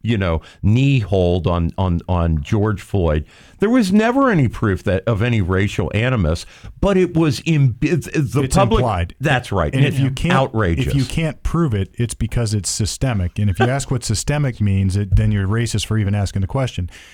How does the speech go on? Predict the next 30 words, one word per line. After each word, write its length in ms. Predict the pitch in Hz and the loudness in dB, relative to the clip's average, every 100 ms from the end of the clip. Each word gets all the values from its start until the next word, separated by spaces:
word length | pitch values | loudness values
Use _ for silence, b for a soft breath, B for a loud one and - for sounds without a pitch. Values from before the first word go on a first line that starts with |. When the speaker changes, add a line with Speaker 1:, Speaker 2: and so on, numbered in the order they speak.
| B 156 | B -6
Speaker 2:
And 160 | 151 | -2
I 80 | 143 | 0
remember 360 | 160 180 156 131 | 0 0 0 0
asking, 420 | 143 160 120 107 | -2 -2 -2 -2
like, 260 | 110 110 | -2 -2
in 100 | 113 | 0
this 180 | 113 151 | 0 -2
ca-, 200 | - 160 117 | -2 -2 0
in, 240 | 104 110 120 | 0 0 0
in 160 | 113 | 0
this 160 | 120 117 | 0 0
old 160 | 135 120 | 0 0
man 200 | 107 95 | 0 -2
case, 300 | 87 80 101 | -4 -4 -2
I 40 | |
won't 200 | 101 107 | -2 -2
go 120 | 107 | -2
to 100 | 95 | -2
sh-, 140 | 82 - - | -4 -8 -8
to, 300 | 101 92 90 - - | -4 -4 -6 -14 -8
to, 240 | 101 90 | -4 -2
uh, 40 | 87 | -4
Floyd, 380 | - 104 92 80 b b b | -4 -2 -2 -6 b b b
Speaker 1:
Yeah. 140 | 85 71 | -6 -2
Speaker 2:
but 80 | 120 | 0
in 40 | |
this 160 | 123 110 | 0 0
old 140 | 127 | 0
man 240 | 113 147 175 | 0 0 -2
case, 380 | 104 90 90 | -2 -4 -4